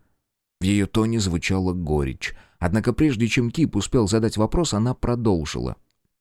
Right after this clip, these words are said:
«В любом случае, женщина должна уметь защитить себя. Мне нет дела до твоего отца, я всего лишь должна сделать его карту. И до тебя мне нет дела,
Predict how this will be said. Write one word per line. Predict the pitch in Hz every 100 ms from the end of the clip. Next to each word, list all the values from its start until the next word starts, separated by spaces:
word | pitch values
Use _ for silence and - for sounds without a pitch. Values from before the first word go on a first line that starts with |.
| _ -
«В | 226
любом | 240 208 220
случае, | 208 196 196 180 165 151
женщина | 175 196 165 - 147 147 - - -
должна | 156 190 175 175
уметь | 175 185 208 - - - - -
защитить | 139 151 - 160 - 220 -
себя. | - 110 - 123 - _ _ _ -
Мне | 226 277 302
нет | 262 139
дела | 127 135 131
до | 127 135
твоего | 135 131 127
отца, | 123 - 151 151
я | 143
всего | 135 - 135
лишь | 127 117
должна | 123 117 127 156
сделать | 156 120 104 127 143
его | 143
карту. | - 208 - - - - _ _ _ _ -
И | 240
до | 240
тебя | 247 220 196 175
мне | 175 175
нет | 175 165
дела, | 156 160 165 170 -